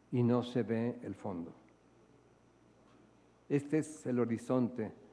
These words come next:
de nuestra lucha actual. Es un horizonte que debemos tener continuamente presente cuando nos organizamos para la lucha. Y en esto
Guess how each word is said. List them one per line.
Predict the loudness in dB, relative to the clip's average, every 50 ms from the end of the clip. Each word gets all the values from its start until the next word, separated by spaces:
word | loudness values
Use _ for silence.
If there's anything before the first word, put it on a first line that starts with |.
| -20 -20 -20 -20 -14 -4
de | 0 0 2
nuestra | 2 0 -2 -4 -4 -4 -2
lucha | 0 0 0 0 0 -4 -4
actual. | -4 -4 -6 -6 -6 -6 -6 -10 -18 -20 -20 -20 -20 -20 -20 -20 -20 _ _ _ _ _ _ _ -20 -20 _ -20 _ _ _ _ 0
Es | 0 0 0 0 -10 -16 -20 -20 -20 -14 -2
un | 2 4 4 4
horizonte | 4 2 -2 0 2 2 2 2 0 -2 0
que | 0 0
debemos | 2 4 4 4 2 0 -2 -4 -4
tener | -2 0 0 2 0 0 -2 -6 -18 -20 -20 -18 -6
continuamente | -2 0 0 0 2 2 2 4 4 4 4 4 4 2 0 0 -4 -6
presente | -6 -8 -10 -10 -6 -4 -4 -2 -2 -4 -6 -10 -12 -12 -14 -20 -20 -20 -20 -20 -20 _ -20 -20 -12
cuando | -2 0 0 2 4 4 4
nos | 4 4 2 0 0
organizamos | -4 -2 -2 -2 -2 -4 -4 -6 -4 -4 -2 -2 -2 -4 -4 -8 -10 -18 -20 -20 -20 -20 -20 -20 -20 -10
para | -6 -6 -4 -4 -4
la | -4 -4 -4
lucha. | -6 -8 -10 -12 -14 -16 -16 -16 -18 _ _ _ _ _ _ _ _ _ _ _ _ _ _ _ _ -20 _ -20 -20 -20 -20 -20 -20 -20 -20 _ _ _ _ _ _ _ _ _ _ _ _ _ _ _ _ _ _ -2
Y | 0 2
en | 4 6
esto | 4 4 2 4 4 4 6 4 2 -4